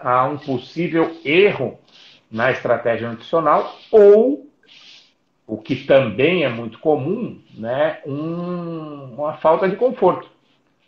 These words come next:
né? Falta de espaço, por exemplo, para as vacas deitarem, elas vão passar mais tempo de pé e naturalmente vão ter mais problemas de casco, né? Ah, a superlotação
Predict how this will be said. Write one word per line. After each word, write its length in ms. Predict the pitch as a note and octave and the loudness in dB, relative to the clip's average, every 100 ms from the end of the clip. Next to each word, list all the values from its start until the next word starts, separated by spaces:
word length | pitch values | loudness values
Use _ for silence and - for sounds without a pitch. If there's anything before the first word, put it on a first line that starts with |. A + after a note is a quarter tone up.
| _ _ _ _ _ - | _ _ _ _ _ -14
né? 300 | G#2+ C3+ C3+ - | -6 -4 -6 -2
Falta 440 | B2+ C#3+ D#3 D#3+ | 2 2 2 -2
de 120 | C3+ | -2
espaço, 680 | C#3 - - D3+ G3+ - - | -6 -8 -2 2 4 2 -6
por 180 | - B2 | -4 -2
exemplo, 440 | A2+ A#2 D#3+ D#3 | -2 0 -2 -2
para 120 | B2+ A#2+ | -6 -4
as 80 | |
vacas 320 | C3 C3 C3 G#2 | -2 -4 -4 -8
deitarem, 640 | A#2+ A2+ A#2+ C3+ F3 F3+ | -8 -8 -2 0 2 0
elas 160 | C3+ A2+ | -2 -2
vão 140 | B2 | -4
passar 300 | B2+ - B2+ | -4 -6 -6
mais 280 | B2+ B2+ - | -4 -4 -4
tempo 240 | B2+ B2+ | -8 -8
de 80 | A#2 | -10
pé 380 | - B2 D3+ D3+ | -6 0 2 2
e 20 | |
naturalmente 720 | B2 C#3 C#3 A2+ G#2+ C#3 C3+ | 0 -2 -2 -2 -2 -8 -6
vão 180 | A2+ A2 | -6 -6
ter 480 | - A#2 A2 - _ _ _ _ _ | -8 -8 -8 -10 _ _ _ _ _
mais 360 | G#2 G#2+ B2+ G#2+ | -6 0 0 0
problemas 500 | - G#2+ G#2+ A2+ A2 | -4 -4 -4 -6 -8
de 60 | B2+ | -8
casco, 540 | C3 C3+ F#3+ - - _ _ _ _ _ _ _ _ _ | -2 0 0 -6 -18 _ _ _ _ _ _ _ _ _
né? 380 | F2 F2+ A#2 A#2 - _ _ _ _ - | -16 -12 -12 -14 -20 _ _ _ _ -6
Ah, 560 | A#2 A#2 A#2 A#2 A#2+ A#2+ | 0 4 4 4 2 0
a 40 | |
superlotação 1600 | - - G3+ A3 G3+ D3+ D#3 D3+ C#3 B2+ - - D3+ F3 C3 F#2+ | -4 -4 -2 0 2 2 2 2 0 0 -4 -2 2 2 0 -8